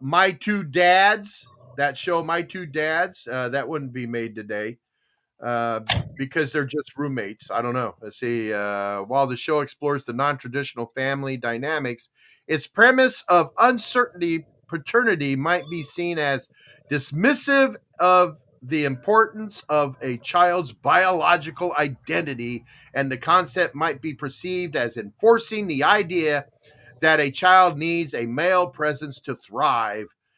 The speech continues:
uh, which could be considered offensive to gay audiences. No, it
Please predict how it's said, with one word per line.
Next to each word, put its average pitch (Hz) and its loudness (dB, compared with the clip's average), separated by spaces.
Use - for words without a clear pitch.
uh, 131 0
which 135 -6
could 147 -4
be 147 -6
considered 139 -2
offensive 120 2
to 120 -8
gay 147 -4
audiences. 117 -4
No, 339 12
it 302 0